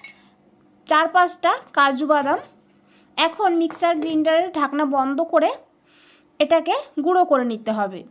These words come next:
দেখুন বন্ধুরা, এইভাবে একদম পাউডার বানিয়ে নিতে হবে সুজি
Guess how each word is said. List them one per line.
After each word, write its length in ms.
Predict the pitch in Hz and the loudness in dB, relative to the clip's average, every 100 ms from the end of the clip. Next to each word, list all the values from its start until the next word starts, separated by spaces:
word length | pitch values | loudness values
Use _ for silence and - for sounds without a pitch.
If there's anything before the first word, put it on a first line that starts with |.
| _ 277 | _ 0
দেখুন 240 | 330 415 415 | 0 0 -2
বন্ধুরা, 300 | 359 311 339 440 - 277 | 0 0 -2 -4 -4 -4
এইভাবে 380 | 330 349 302 392 440 - | -2 -2 -2 -4 -8 -10
একদম 240 | 269 277 349 - | -8 -6 -6 0
পাউডার 360 | 277 262 277 311 | 0 2 0 0
বানিয়ে 240 | 294 285 370 320 | 0 -2 -2 -4
নিতে 220 | 269 247 233 | -4 -4 -2
হবে 240 | 208 196 - - - _ _ - | -4 -8 -18 -20 -20 _ _ -8
সুজি 360 | 320 330 320 | -4 -2 -2